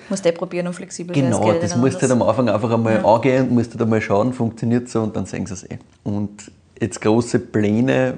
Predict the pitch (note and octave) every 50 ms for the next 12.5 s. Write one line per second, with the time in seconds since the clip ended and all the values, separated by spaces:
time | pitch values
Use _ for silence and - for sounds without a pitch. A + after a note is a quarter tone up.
0 | - - G#2 G#2 G#2 - - G#2+ G#2+ A2 G#2 G#2 G2+ - A2 G#2 - - - _
1 | - - - _ - F#2 F#2+ A2+ - - A#2 A#2 A#2+ C3+ - - - - - -
2 | - - - - - - _ _ _ - - - - - A2 A2 A2 F#2+ G2+ G#2+
3 | A2+ A2 - A2 G2+ F#2+ G#2+ A2 - - A#2+ A2+ A2 G#2+ G2+ G2+ G2+ G#2 G2+ G#2
4 | G#2 G#2 F#2+ G2 G#2 G#2 B2 A2 - - - A#2+ A#2 A2+ - G#2+ G#2 G2+ G2+ G#2
5 | G#2+ G#2+ G#2+ - G#2 F#2+ G2+ G2 G2 G2+ G2 G2 G2 - - - - - - -
6 | - - _ _ _ - A#2 A#2 B2+ B2+ A#2 G#2 G#2+ - - G2+ G2+ G#2 A2 A2+
7 | A2+ A#2 A2+ G#2+ G2 - A2+ G#2+ - - G#2+ G2+ - G2+ G2 G#2 G2+ - G#2 -
8 | - A2+ A2 G#2 - - G2+ G2 G2 F#2+ - - G#2 G2+ A2 A#2 A#2 A#2+ C3 C3
9 | A#2+ G#2+ G2 G#2 G2 F#2 G2+ G2+ G#2+ G#2 - A2 G#2 G#2 G#2 - - - - -
10 | - - _ _ _ - A#2+ A2+ - - - - - G#2 - - - A2 G#2+ G#2+
11 | G#2 G2+ G2+ G#2 G#2 - A2 G#2 G#2+ A2+ A#2+ C3 B2 A#2 A#2 A#2 A#2 A#2 A#2 A2+
12 | - - A2 G2+ G#2 G#2+ A2+ A#2 C3 C#3